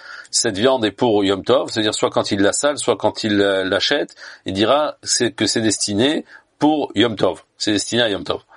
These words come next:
Saif Katan He, Pirouche Shalem Vechoulé, le Rama a dit que on a, euh, on n'a pas le droit de faire un Gdim Ekoulas, donc un agneau qui est, euh, grillé entier.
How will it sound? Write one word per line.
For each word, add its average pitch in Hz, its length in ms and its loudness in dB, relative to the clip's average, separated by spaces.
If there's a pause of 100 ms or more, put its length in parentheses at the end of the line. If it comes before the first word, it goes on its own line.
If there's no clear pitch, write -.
(320)
Saif 143 240 2
Katan 117 280 2
He, 95 320 0 (100)
Pirouche 135 340 2
Shalem 123 340 0
Vechoulé, 98 520 0 (580)
le 104 300 4
Rama 117 300 2
a - 80 -2
dit 123 220 -2
que 104 520 2 (600)
on 104 220 2
a, 95 320 2 (580)
euh, 90 340 0
on 98 100 -2
n'a 92 80 2
pas 117 120 0
le 113 40 2
droit 117 140 2
de 101 120 0
faire 117 440 0 (420)
un 107 140 0
Gdim 120 360 0
Ekoulas, 104 680 0 (240)
donc 95 180 -6
un 95 440 0
agneau 107 320 0
qui 104 180 -2
est, 95 340 0 (200)
euh, 90 240 0
grillé 104 340 0
entier. 98 440 0